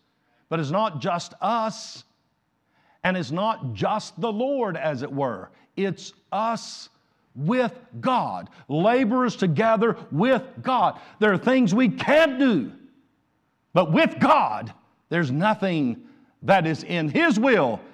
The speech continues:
and for His glory and the good of others that cannot be done. I want to see that yet in my day, don't you? I've got children, I've got grandchildren who are going to grow up in this country.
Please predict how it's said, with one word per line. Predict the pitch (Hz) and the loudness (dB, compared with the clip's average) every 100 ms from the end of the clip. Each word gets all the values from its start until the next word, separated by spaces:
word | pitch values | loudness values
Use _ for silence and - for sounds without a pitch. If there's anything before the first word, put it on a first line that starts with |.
| - | 0
and | 180 156 | 0 2
for | 220 247 | 4 4
His | 208 214 | 2 0
glory | 156 220 196 143 113 110 - _ | 2 2 4 2 -2 -4 -12 _
and | 143 147 | -2 -2
the | 131 | 0
good | 151 147 | 0 0
of | 143 | 0
others | 139 104 98 - - - | 0 -2 -6 -8 -18 -10
that | 117 - | -10 -8
cannot | - 202 156 107 98 98 - _ _ 92 | -6 -4 -4 -4 -8 -10 -14 _ _ -10
be | 117 95 | -8 -8
done. | 90 76 - - - _ _ _ _ _ _ _ - | -12 -14 -18 -20 -20 _ _ _ _ _ _ _ -2
I | 139 196 208 | 2 4 2
want | 165 180 175 | 2 -2 -2
to | 180 | -4
see | 156 - 175 143 | -6 -4 -2 -2
that | 123 127 120 - | -2 -4 -4 -10
yet | 127 165 190 131 - - - | -4 0 2 0 -6 -18 -8
in | 156 147 | -4 0
my | 143 131 | 0 0
day, | 123 104 76 | -2 -4 -6
don't | 113 185 185 | -4 -4 -2
you? | 202 247 240 - _ _ _ _ _ _ _ - | -2 -4 -6 -10 _ _ _ _ _ _ _ -4
I've | 131 123 | -2 0
got | 135 127 | 0 -2
children, | - 156 147 139 | -4 -4 -2 -2
I've | 135 143 | -2 -2
got | 147 156 - - _ _ _ _ | -2 -2 -6 -20 _ _ _ _
grandchildren | - 160 120 104 135 107 104 | -2 0 0 -2 -4 -4 -6
who | |
are | 113 | -8
going | |
to | 95 | -6
grow | 117 127 | -4 -4
up | 131 127 | -6 -8
in | 123 | -10
this | 127 - | -10 -12
country. | 110 101 - 123 | -14 -14 -16 -18